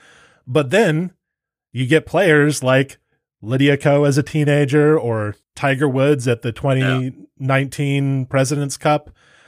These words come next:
Speaker 1: or, or Hale Irwin hitting a, a long iron.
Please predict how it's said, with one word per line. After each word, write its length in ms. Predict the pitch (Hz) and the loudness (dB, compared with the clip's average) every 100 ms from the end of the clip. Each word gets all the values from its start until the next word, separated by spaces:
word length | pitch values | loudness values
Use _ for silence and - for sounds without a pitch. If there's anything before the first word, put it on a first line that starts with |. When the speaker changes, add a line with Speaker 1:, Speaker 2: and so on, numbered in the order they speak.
| _ - | _ -6
Speaker 1:
or, 500 | 120 120 117 120 117 | 0 2 4 2 0
or 340 | 117 117 120 | -2 0 0
Hale 420 | 120 110 135 135 | -2 -4 0 2
Irwin 720 | 139 151 143 131 123 123 123 - - | 4 4 4 0 -2 -4 -6 -12 -10
hitting 680 | 107 151 139 135 127 123 | -6 -4 -2 -2 -2 -4
a, 140 | 120 120 | -4 -6
a 120 | 127 | -6
long 280 | 120 117 160 | -4 0 0
iron. 460 | 135 110 104 110 | -2 -4 -6 -8